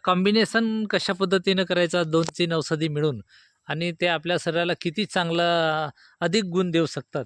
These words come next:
याची पण आम्ही सविस्तर तुम्हाला ह्या व्हिडिओच्या माध्यमातून मी माहिती देणार आहे.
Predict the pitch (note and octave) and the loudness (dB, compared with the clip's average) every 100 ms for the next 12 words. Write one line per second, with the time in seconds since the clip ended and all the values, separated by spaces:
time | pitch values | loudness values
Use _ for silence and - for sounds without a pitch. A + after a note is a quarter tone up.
0 | - _ _ _ D3+ D3 G#3+ A3 G#3 F#3 | -10 _ _ _ -4 -2 -2 0 2 2
1 | G3+ - F3 E3+ - E3+ D#3+ D#3 D3+ D3 | 0 0 -2 -2 -2 -4 -2 0 0 -2
2 | G#2+ - D3 D3 D3+ D3+ C#3+ C#3 C#3+ C#3+ | -4 -4 -4 -2 -2 -2 -4 -4 -6 -6
3 | C3+ C3+ C#3+ B2+ B2+ C#3+ C3+ C3 B2 A2 | -8 -8 -6 -6 -6 -4 -4 -4 -6 -6